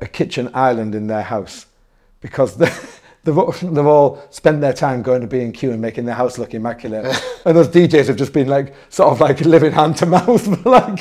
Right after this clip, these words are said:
Speaker 1: for the last twenty years. And it was, like, it was a real symbol. And now I live in the suburbs and I've got a couple of kids and they go to people's houses. I always go to the house, I'm, like, going,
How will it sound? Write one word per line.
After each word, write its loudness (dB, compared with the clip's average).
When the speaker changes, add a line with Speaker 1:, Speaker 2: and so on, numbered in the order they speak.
Speaker 1:
for -2
the 6
last 6
twenty 4
years. -2
And 4
it 8
was, 6
like, 4
it 2
was 2
a 2
real 6
symbol. 2
And 0
now 6
I 8
live 4
in 2
the -2
suburbs 2
and -2
I've -2
got 0
a -8
couple 0
of 0
kids 0
and -4
they 2
go 6
to 2
people's 0
houses. 4
I 0
always 4
go 2
to 0
the -2
house, 2
I'm, -4
like, -4
going, -16